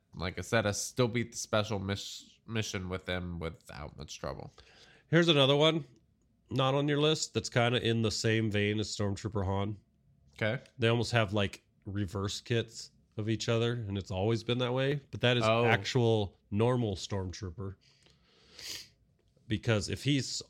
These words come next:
Speaker 2: taunting for a long time, his, uh, special that taunts does a lot of turn meter, uh, reduction. So basically, while he's taunting, whenever he's damaged, he takes ten percent,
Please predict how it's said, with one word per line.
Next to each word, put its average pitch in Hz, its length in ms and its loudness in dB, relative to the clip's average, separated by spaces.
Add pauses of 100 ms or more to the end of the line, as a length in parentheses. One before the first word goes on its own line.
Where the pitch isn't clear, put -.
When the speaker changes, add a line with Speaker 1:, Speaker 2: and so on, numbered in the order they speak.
Speaker 2:
taunting 120 380 2
for 107 180 -2
a 104 40 0
long 101 220 0
time, 101 340 -2
his, 113 340 0
uh, 101 240 2
special 117 600 -2
that 110 180 0
taunts 120 540 -2 (460)
does 107 240 0
a 104 80 2
lot 101 400 0
of 92 160 -6
turn 107 260 0
meter, 95 480 -2
uh, 90 240 -6 (580)
reduction. 95 600 -6 (320)
So - 140 -4
basically, 117 520 2 (520)
while 120 160 6
he's 156 180 4
taunting, 147 580 4 (680)
whenever 135 240 4
he's 127 240 4
damaged, 123 600 4
he 120 100 -2
takes - 320 0
ten 120 220 2
percent, 117 380 0